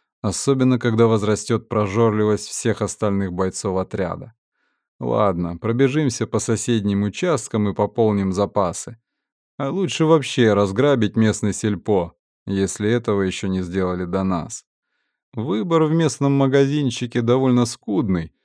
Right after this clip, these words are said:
но запас карман не тянет. Кстати, он располагается недалеко от бульдозера. Надо заскочить, как закончим с заражёнными.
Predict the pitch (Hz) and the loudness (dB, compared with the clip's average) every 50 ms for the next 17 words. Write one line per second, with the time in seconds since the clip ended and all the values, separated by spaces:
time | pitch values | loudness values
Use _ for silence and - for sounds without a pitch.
0 | _ _ _ _ - 131 135 151 175 175 156 120 110 117 110 113 - 123 120 117 | _ _ _ _ -10 -8 -6 -4 -2 -2 0 2 4 2 2 2 0 0 0 -2
1 | - - - 110 104 104 101 101 98 98 98 95 98 98 90 - - 107 98 90 | -4 -2 0 0 0 2 2 0 0 0 0 0 0 -2 -2 -2 -2 -2 -2 -2
2 | 85 78 - - _ _ _ _ _ _ _ _ _ _ _ _ _ _ _ _ | -4 -6 -10 -14 _ _ _ _ _ _ _ _ _ _ _ _ _ _ _ _
3 | _ - - - - - _ - 170 185 180 - _ - - 175 180 175 170 - | _ -14 -14 -14 -14 -12 _ -4 -2 -2 -2 -4 _ -4 0 2 2 2 2 0
4 | 127 175 196 208 196 190 180 185 165 - - - 160 156 151 143 131 131 156 170 | -4 -4 -4 -4 -2 -2 0 -2 -2 0 2 2 4 4 4 2 2 2 4 4
5 | 175 165 147 - - 151 143 143 139 127 131 127 127 120 120 - 143 151 139 123 | 4 4 2 0 0 0 2 2 2 4 4 2 2 0 0 2 4 4 4 2
6 | 120 120 131 131 123 120 120 127 120 107 95 85 82 87 80 67 - - 110 - | 2 0 0 0 2 2 2 4 4 4 4 2 -2 -4 -6 -6 -8 -12 -18 -20
7 | _ _ _ - 113 120 135 131 123 107 107 101 101 101 - - - 104 95 - | _ _ _ -4 -2 -2 -2 0 0 0 0 0 0 -2 -2 -2 -2 -2 -2 -2
8 | - 113 104 87 - - - - - - 101 92 92 101 95 - 98 95 90 - | -2 -2 -2 -2 -4 -10 -20 -10 -8 -6 -4 -2 -2 -4 -4 -2 -4 -4 -4 -4
9 | - 98 92 87 85 90 95 95 98 98 92 95 98 87 87 90 87 87 87 98 | -6 -6 -6 -4 -4 -2 0 0 0 0 0 -2 -2 -2 -2 -6 -8 -10 -12 -14
10 | 110 | -18